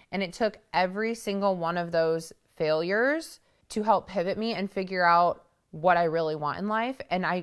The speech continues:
can finally wholeheartedly say that I'm there now, but it took a long, long, long time to get there. So one thing that I've really struggled with over the years is having the proper support, especially when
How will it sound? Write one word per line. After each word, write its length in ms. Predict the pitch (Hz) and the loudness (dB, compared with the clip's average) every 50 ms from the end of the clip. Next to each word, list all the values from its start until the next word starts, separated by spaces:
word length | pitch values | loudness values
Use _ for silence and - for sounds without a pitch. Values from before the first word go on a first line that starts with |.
| - - | -6 -8
can 160 | - 214 190 | -6 -6 -4
finally 460 | - - 190 175 175 175 180 185 190 | -2 0 -2 0 0 -2 -4 -6 -4
wholeheartedly 500 | 190 185 180 175 185 165 170 165 165 170 | -2 -2 0 0 0 0 -2 -2 -6 -10
say 300 | 170 - - 165 160 165 | -8 -4 -2 -2 0 0
that 160 | 165 151 - | 0 -2 -2
I'm 220 | 139 160 156 156 160 | -2 -4 -6 -6 -6
there 220 | 160 151 147 143 | -4 -2 -2 -2
now, 500 | 143 139 135 127 127 135 170 214 277 285 - | -4 -4 -4 -2 -2 0 0 0 -2 -2 -2
but 80 | 190 175 | -2 -2
it 100 | 165 - | -2 -4
took 220 | - 202 170 - | -4 -8 -8 -6
a 140 | - 180 180 | -4 -4 -2
long, 800 | 170 165 156 151 151 147 151 156 151 147 147 143 139 139 135 139 | -2 -2 -2 -2 -2 -2 0 0 0 0 0 0 -2 -4 -6 -6
long, 400 | 139 139 139 139 135 135 135 139 | -6 -4 -4 -2 -4 -4 -6 -6
long 260 | 135 131 131 131 139 | -4 -4 -4 -6 -8
time 240 | - - 147 135 131 | -10 -12 -12 -12 -12
to 60 | 135 | -12
get 180 | - - - - | -12 -12 -12 -10
there. 300 | - - - - - - _ _ _ _ _ | -10 -12 -12 -12 -14 -16 _ _ _ _ _
So 220 | - - - 233 226 | -8 -2 0 0 2
one 260 | 208 208 214 254 262 | 2 0 -2 -2 -2
thing 200 | 294 285 302 285 | -4 -4 -2 0
that 220 | 247 214 202 - - | 0 2 0 0 0
I've 380 | 180 185 185 190 196 185 196 190 - - | 0 2 2 2 0 -2 -4 -8 -10 -12
really 440 | - 165 165 160 190 190 185 190 202 | -16 -14 -8 -4 0 0 0 0 -2
struggled 380 | - - 190 175 170 175 170 | -2 -2 -2 -2 -2 -2 -4
with 180 | 175 180 185 - | -4 -4 -4 -4
over 220 | 156 156 170 175 | -6 -6 -6 -6
the 120 | 175 175 175 | -8 -8 -10
years 460 | 160 156 151 151 151 165 185 208 196 | -8 -6 -4 -2 0 0 0 -2 -4
is 140 | - 170 165 | -8 -10 -12
having 480 | - - - 175 175 175 185 180 180 180 | -8 -2 0 0 0 0 -2 -6 -6 -8
the 80 | 170 | -8
proper 360 | 170 - - 170 160 160 165 165 | -8 -4 0 0 0 0 -2 -8
support, 640 | - - 165 - _ - 147 139 151 190 214 - - - | -6 -8 -12 -10 _ -4 -2 -2 0 -2 -2 -4 -6 -10
especially 520 | 180 - - 170 175 - - 196 185 180 | -10 -4 -4 -4 -4 -4 -4 -6 -4 -4
when 580 | 175 170 170 165 165 165 165 160 160 160 165 | -4 -4 -4 -4 -4 -4 -6 -6 -8 -10 -12